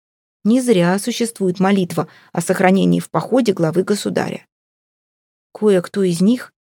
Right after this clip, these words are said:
потерял на бранном поле свою собственную голову.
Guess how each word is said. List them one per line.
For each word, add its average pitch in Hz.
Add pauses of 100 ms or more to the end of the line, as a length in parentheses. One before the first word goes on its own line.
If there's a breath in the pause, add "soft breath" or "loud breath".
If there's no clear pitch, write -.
потерял 208
на 208
бранном 202
поле 233
свою 214
собственную 233
голову. 214